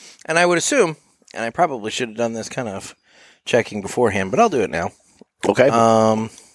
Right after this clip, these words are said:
Speaker 1: doopy-doo. You know, talk amongst yourselves there, Gator. I mean, you know, help me out here.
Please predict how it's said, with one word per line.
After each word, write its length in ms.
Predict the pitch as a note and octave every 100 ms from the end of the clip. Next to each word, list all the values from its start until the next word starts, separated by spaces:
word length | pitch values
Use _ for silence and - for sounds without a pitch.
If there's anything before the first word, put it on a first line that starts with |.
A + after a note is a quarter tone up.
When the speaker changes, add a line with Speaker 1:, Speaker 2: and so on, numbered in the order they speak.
| _ _ _ _ _ - _ _ _
Speaker 1:
doopy-doo. 1040 | - C3+ A2 G2+ F#2 F#2 G2 G2 G2 G2+ F#2 - G2+
You 160 | F#2+
know, 340 | G2 G#2+ G#2 G#2+ - - - -
talk 180 | - B3+
amongst 260 | A#3 A#3+ -
yourselves 460 | E3 - C#4 G3 C#3
there, 140 | C3
Gator. 440 | A2+ C3+ E3+ F#3+ - - - - _ _ _ _
I 840 | - _ - - - - - - F2+
mean, 200 | G2 F#2
you 100 | B2
know, 220 | G2+ G#2+ _
help 160 | - -
me 120 | C#3
out 140 | D3 G#2
here. 220 | G2+